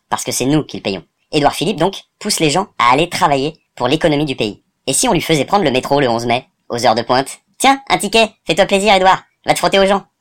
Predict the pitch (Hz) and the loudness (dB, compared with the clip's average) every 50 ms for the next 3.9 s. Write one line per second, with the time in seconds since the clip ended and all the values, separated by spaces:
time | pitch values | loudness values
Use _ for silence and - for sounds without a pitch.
0 | _ - 147 143 135 156 156 156 156 151 _ _ - - - 165 185 226 - 160 | _ 2 2 2 4 2 2 0 0 -2 _ _ -6 -2 0 0 0 0 0 -2
1 | 143 139 - - 123 123 - 214 190 - - 160 135 135 123 175 - _ _ _ | -2 -2 -2 -4 -2 0 0 -2 0 -2 -2 -4 -2 -2 -4 -6 -8 _ _ _
2 | - 120 117 131 156 254 311 - 123 107 - - - 214 - - - 117 214 208 | -2 -2 0 0 -2 -2 -2 -2 0 0 -2 -2 -4 -4 -4 -4 -2 -2 -2 -2
3 | 214 - 180 165 180 156 - 131 - 139 - - 101 117 - - 160 156 | -2 0 0 0 -2 -2 -4 -4 -6 -6 -6 -6 -8 -6 -2 -2 -2 -2